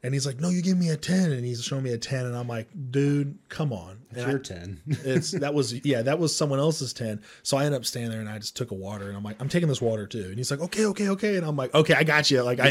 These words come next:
Speaker 1: know
Speaker 2: Yeah.
Speaker 1: you wouldn't have been cool with that."
Speaker 2: Yep.
Speaker 1: So I took a water with me and I'm walking back. And as I'm walking back, people were like, "Where's the food at?" And I'm like, "If you go to that guy, make sure you show him the bill you're gonna give him and then be like, 'This is what I want back.'" And then you hand it to him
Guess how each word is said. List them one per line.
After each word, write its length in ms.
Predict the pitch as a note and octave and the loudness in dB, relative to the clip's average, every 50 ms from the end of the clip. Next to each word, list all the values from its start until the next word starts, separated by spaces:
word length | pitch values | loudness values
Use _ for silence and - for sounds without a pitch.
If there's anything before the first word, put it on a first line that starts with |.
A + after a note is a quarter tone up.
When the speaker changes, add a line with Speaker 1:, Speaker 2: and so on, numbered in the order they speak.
| C#3 | 8
Speaker 1:
know 140 | C3+ D#3+ E3 | 10 10 10
Speaker 2:
Yeah. 60 | D3 C#3+ | 10 8
Speaker 1:
you 100 | D#3+ F3 | 8 10
wouldn't 140 | F#3+ F#3+ F3 | 10 10 10
have 120 | D#3+ D#3 | 10 6
been 60 | D3 | 8
cool 160 | D3+ F#3+ G#3 | 10 10 10
with 100 | F3 D3 | 10 8
that." 300 | A#2 A2+ A2+ A2 - - | 8 4 2 2 -2 -4
Speaker 2:
Yep. 240 | G#2+ A2+ A2+ A2 A#2 - - - - | -2 -2 -2 -2 -4 -6 -12 -12 -2
Speaker 1:
So 140 | - C#3 B2 | 4 4 4
I 60 | B2+ | 6
took 140 | D3 D3+ C#3+ | 6 6 6
a 40 | |
water 260 | C3+ C3+ C3+ C#3 C3+ C3 | 6 6 6 6 6 4
with 140 | C3 C3 B2+ | 2 0 0
me 100 | C3+ B2+ | -2 -4
and 60 | B2 | -2
I'm 80 | B2 B2 | -2 -2
walking 280 | B2+ C3 B2+ B2 A#2 | -2 -2 -2 -2 -2
back. 180 | A#2+ A#2+ A#2+ A2 | -2 -2 -2 -2
And 60 | A#2 A#2+ | -4 -4
as 80 | A#2 | -4
I'm 120 | B2 B2 B2+ | -4 0 0
walking 260 | C3+ C#3 C#3 C#3 B2 | 0 0 0 0 -4
back, 200 | A#2 A#2+ B2 - | -4 -6 -6 -4
people 120 | C3+ C3 | -4 -2
were 80 | B2+ B2 | -2 -2
like, 80 | B2+ C#3 | 0 2
"Where's 160 | G3+ G#3 G#3 | 2 2 2
the 60 | G#3 | 2
food 240 | - A3+ A3+ G#3 G3 | 4 4 6 6 6
at?" 80 | F3+ | 6
And 100 | D#3+ D#3 | 4 4
I'm 60 | D#3+ D3+ | 2 2
like, 200 | C3 B2 - - _ _ _ - A2+ A2+ - - - | 2 0 -2 -6 _ _ _ -18 -14 -14 -14 -6 0
"If 160 | D3+ C#3 A#2 C3+ | 2 2 4 6
you 60 | E3+ | 10
go 120 | F#3+ G#3 | 10 10
to 80 | G3+ F#3+ | 10 10
that 180 | F#3+ F#3+ F3+ F3 | 8 6 6 6
guy, 300 | D3 C3 B2 A#2+ A#2 - - - - | 4 4 4 2 -2 -6 -10 -10 -4
make 200 | A#2 C3 D#3 D#3 | 2 2 2 2
sure 140 | - - F3+ | 4 4 4
you 120 | E3+ D#3+ | 4 2
show 240 | D3+ - - F#3+ F#3 | 2 4 4 6 6
him 180 | D#3 D#3 D3+ C#3 | 6 6 4 2
the 60 | B2+ | 2
bill 160 | C3+ D3 D3 | 4 4 4
you're 100 | C#3 C#3 | 6 4
gonna 140 | D3 D3 D3 | 4 2 2
give 180 | D#3 E3 D3+ C3 | 4 2 4 4
him 180 | A#2 A2 A#2+ - | 2 0 -2 -2
and 100 | B2 A#2+ | -4 -2
then 80 | A#2+ A#2+ | 0 0
be 60 | A#2 | 0
like, 140 | A2 G2 G2 | 0 0 -2
'This 120 | A#2+ A2+ | -4 -2
is 80 | C3 B2+ | 0 0
what 100 | B2+ C3 | 2 2
I 40 | |
want 180 | C3 C3+ C#3 C#3 | 2 2 2 0
back.'" 300 | C#3 B2 F#2 - - - _ - | -2 -4 -6 -8 -12 -16 _ -10
And 80 | A#2+ A2 | -8 -6
then 80 | G#2 | -4
you 120 | G#2 G2 G2 | -4 -4 -4
hand 240 | F#2+ C3 C#3 D3 | -4 -2 -2 -2
it 60 | D3 - | -2 -2
to 80 | D#3 D3+ | -2 -2
him 160 | D#3 D#3 | -2 -2